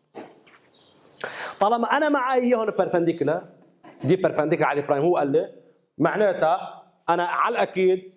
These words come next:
السلوب لدي ضرب سلوب لدي برايم equal minus one. بحط كل شيء بي ام تو بعمل ريبليس. سلوب لدي وان، هيدي هي.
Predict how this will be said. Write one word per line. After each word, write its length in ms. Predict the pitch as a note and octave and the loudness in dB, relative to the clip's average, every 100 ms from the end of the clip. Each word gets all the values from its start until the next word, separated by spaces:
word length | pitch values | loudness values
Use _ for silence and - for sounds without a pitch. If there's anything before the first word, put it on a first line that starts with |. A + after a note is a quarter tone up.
| _ | _
السلوب 380 | D#3+ D#3 G#3+ G#3+ | -8 -2 -2 0
لدي 360 | G3 E3+ E3+ D#3+ | 0 0 0 0
ضرب 300 | D#3 D#3 D#3 | 2 -2 -6
سلوب 280 | - G3+ F3 | -4 -2 -2
لدي 180 | D3 | -2
برايم 240 | D#3 E3 D#3 | -2 -2 -4
equal 260 | D3 C#3 A#2 | -4 -2 -4
minus 140 | A2 | -10
one. 180 | - G2 - _ _ - | -14 -16 -16 _ _ -2
بحط 260 | C4 C4 | -2 0
كل 120 | A#3 | -4
شيء 140 | F#3 A#3 | 0 0
بي 140 | G#3 | 2
ام 80 | F#3 | 2
تو 80 | F#3+ | 0
بعمل 220 | F3+ E3 | 0 0
ريبليس. 600 | D3 - - - - _ - | -2 -2 -8 -12 -20 _ -4
سلوب 300 | - B3+ A#3+ | 0 2 2
لدي 540 | F3 G#3+ G#3+ G#3+ G#3+ - - - | 2 2 2 0 -6 -14 -12 0
وان، 440 | E3+ D3+ - - - - _ _ - | 0 0 -6 -12 -18 -20 _ _ -4
هيدي 200 | B2+ G#2 | -2 -2
هي. 140 | - | -6